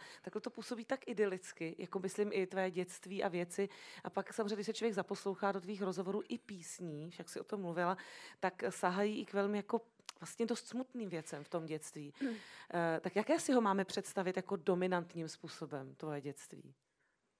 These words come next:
Speaker 2: Určitě svobodné v nějakém slova smyslu, ale taky, ehm, uh, to je těžký, no,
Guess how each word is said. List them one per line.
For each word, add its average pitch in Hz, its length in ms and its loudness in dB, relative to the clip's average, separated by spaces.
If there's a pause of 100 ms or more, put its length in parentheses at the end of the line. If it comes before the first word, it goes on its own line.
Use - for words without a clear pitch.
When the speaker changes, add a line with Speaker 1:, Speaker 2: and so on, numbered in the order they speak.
(140)
Speaker 2:
Určitě 220 360 -2
svobodné 156 720 0
v 190 80 -6
nějakém 160 380 0 (240)
slova 165 340 -2
smyslu, 170 440 -4
ale 196 240 0
taky, 190 460 0
ehm, 170 540 0 (1600)
uh, 196 160 0 (220)
to 214 80 4
je 214 60 6
těžký, 208 340 0
no, 165 180 0